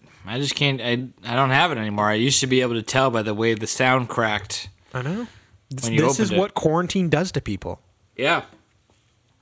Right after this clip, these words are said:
Speaker 2: You spend your entire life perfecting your audible capabilities of guessing what somebody has,
Speaker 1: It's a
Speaker 2: and a couple months of quarantine, fucking gone.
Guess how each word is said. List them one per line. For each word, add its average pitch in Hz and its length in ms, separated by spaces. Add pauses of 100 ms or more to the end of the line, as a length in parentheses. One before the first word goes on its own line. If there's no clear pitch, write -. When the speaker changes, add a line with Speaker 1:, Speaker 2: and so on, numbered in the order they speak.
(120)
Speaker 2:
You 139 80
spend 156 240
your 147 120
entire 170 320
life 147 280
perfecting 151 760
your 135 200
audible 151 640 (120)
capabilities 135 600
of 113 180
guessing 139 440
what 127 120
somebody 123 280
has, 107 600 (840)
Speaker 1:
It's 127 280
a - 20
Speaker 2:
and 117 160 (760)
a 160 80
couple 156 280
months 151 220
of - 40
quarantine, 175 460
fucking - 320
gone. 95 280